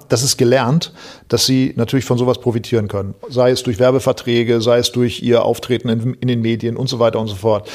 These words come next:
Dass sie, die sich nicht den Kopf dazu machen, ähm,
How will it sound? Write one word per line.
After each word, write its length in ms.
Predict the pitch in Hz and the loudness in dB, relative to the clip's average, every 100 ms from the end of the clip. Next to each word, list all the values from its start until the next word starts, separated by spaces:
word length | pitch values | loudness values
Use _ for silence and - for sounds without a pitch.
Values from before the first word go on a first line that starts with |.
| - | -8
Dass 120 | - 117 | -4 0
sie, 260 | 156 156 | -2 -2
die 440 | 139 151 143 - - | -6 -4 -4 -6 -16
sich 260 | - 139 131 | -6 -4 -2
nicht 400 | 143 - - - _ _ _ - _ _ _ | -2 -4 -10 -20 _ _ _ -20 _ _ _
den 140 | 123 123 | -4 0
Kopf 220 | 165 - | -2 0
dazu 260 | 143 - | -2 0
machen, 340 | 120 117 135 135 - - - - | -2 -2 -2 -6 -10 -20 -16 -2
ähm, 440 | 120 117 120 120 | -2 0 -2 -6